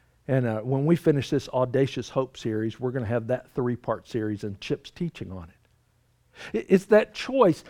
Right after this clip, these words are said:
Now, notice what it doesn't say. It doesn't say, "Oh, when you face suffering, oh, I'm so happy that I'm suffering.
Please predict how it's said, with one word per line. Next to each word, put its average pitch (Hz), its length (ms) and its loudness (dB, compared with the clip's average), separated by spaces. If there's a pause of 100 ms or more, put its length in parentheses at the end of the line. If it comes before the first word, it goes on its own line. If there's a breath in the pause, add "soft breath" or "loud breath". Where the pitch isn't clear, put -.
(160 soft breath)
Now, 226 220 4 (140)
notice 269 440 6
what 285 160 6
it 226 140 -2
doesn't 233 340 6
say. 135 300 4
It 185 100 0
doesn't 302 300 8
say, 233 240 10
"Oh, 226 80 10
when 214 160 6
you 226 140 2
face 226 280 4
suffering, 208 540 6
oh, 339 320 6
I'm 277 160 2
so 269 300 4
happy 262 420 0
that 233 140 2
I'm 233 140 -2
suffering. 233 680 -2